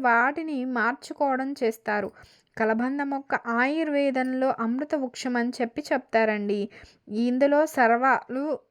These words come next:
మానవుని ఆరోగ్యానికి బాగా యూజ్ అవుతుంది. దీని వలన ఏంటంటే చాలామంది ప్రాణం కోల్పోతారు. కాబట్టి ఈ కలబంద మొక్క ఇంట్లో పెంచుకుని ఇలా గనక చేస్తే ఈ వైరస్ మిమ్మల్ని ఏం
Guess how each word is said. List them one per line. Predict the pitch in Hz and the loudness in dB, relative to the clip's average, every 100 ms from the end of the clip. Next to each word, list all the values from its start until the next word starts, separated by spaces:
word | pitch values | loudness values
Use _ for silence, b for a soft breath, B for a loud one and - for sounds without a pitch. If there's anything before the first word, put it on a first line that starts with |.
| _ | _
మానవుని | 226 233 254 311 320 320 302 233 | -6 -4 -4 -2 -2 -4 -4 0
ఆరోగ్యానికి | 233 247 269 247 262 254 254 247 277 311 370 - | 2 2 0 -2 0 0 -2 -6 -6 0 0 -2
బాగా | 202 - 277 349 | -8 0 4 4
యూజ్ | 320 269 254 | 4 0 0
అవుతుంది. | 240 233 220 220 226 - | -2 -2 -6 -4 -6 -6
దీని | 214 226 226 | -4 -2 -2
వలన | 220 208 226 285 | -2 -2 -2 -2
ఏంటంటే | 269 247 247 240 247 277 302 B B B _ | -4 -4 -2 -4 -2 -4 -4 B B B _
చాలామంది | 269 226 254 349 381 320 269 285 | -4 2 2 2 2 0 -2 -2
ప్రాణం | 311 254 247 277 349 | -2 -2 0 0 -2
కోల్పోతారు. | 339 294 269 269 262 254 247 233 | 2 2 2 0 0 4 2 4
కాబట్టి | 233 226 233 233 262 262 269 247 | 2 2 0 -2 -6 -4 -6 -4
ఈ | 254 254 | -6 -4
కలబంద | 233 233 254 320 349 | -2 0 0 -4 -6
మొక్క | 320 302 - | -6 -6 -6
ఇంట్లో | 233 247 277 269 | -6 -6 -4 -4
పెంచుకుని | 269 240 233 233 214 | -4 -6 -6 -6 -2
ఇలా | 226 277 | 2 2
గనక | 294 254 240 | 0 -4 -6
చేస్తే | 233 226 - - 220 233 233 B B _ | -4 -6 -6 0 2 2 0 B B _
ఈ | 233 294 | -6 -4
వైరస్ | 330 262 254 277 277 | -2 0 0 -2 -4
మిమ్మల్ని | 254 247 233 220 | -6 -2 -2 0
ఏం | 233 | -2